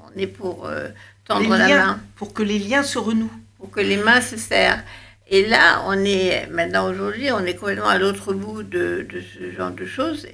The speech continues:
Speaker 1: Et d'ailleurs, tous ces mouvements antiracistes assument la confrontation.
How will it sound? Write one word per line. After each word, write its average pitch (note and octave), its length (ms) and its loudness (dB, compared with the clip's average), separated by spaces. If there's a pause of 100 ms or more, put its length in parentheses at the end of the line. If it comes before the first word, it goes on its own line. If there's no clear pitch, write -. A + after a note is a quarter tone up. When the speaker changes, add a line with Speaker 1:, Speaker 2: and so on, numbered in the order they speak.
(120)
Speaker 1:
Et - 60 -20
d'ailleurs, F3+ 380 2 (600)
tous - 140 -20
ces G3 80 -6
mouvements F#3+ 680 -4 (1000)
antiracistes - 640 -14 (140)
assument C#4+ 540 -2 (100)
la G#3 160 -2
confrontation. C#4 840 -4